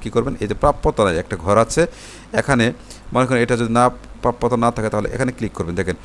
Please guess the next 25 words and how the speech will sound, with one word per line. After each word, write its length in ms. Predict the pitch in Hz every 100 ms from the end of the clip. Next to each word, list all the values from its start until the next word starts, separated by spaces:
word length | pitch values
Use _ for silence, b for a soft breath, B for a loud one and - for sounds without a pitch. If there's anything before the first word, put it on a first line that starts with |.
| B B -
সবগুলো 500 | 143 147 147 131 131 110 110
ঘর 140 | 113 - - - - - 95
ব্লক 180 | 101 -
হলো, 160 | 92 76 - - - - -
তার 100 | 104
মানে 120 | 113 123 - 131
এক 80 | -
মাসও 180 | 120 107 -
সে 80 | 165 - B B 139
পাবে 160 | 123 92
না। 40 | 80
আর 80 | 110 113
যদি 120 | 127 165
প্রাপ্যতা 320 | 165 190 175 175
থাকে, 220 | 160 160 156 B B B
তাহলে 180 | 139 131
এখানে 160 | 131 131
একটি 160 | 123 - 220 -
টিক 140 | 135 -
মার্ক 140 | 127 - 131
উঠিয়ে 200 | 123 113
দিবেন। 180 | 113 113 -
উঠিয়ে 180 | 123 113
দেওয়ার 160 | 113
পর 80 | 107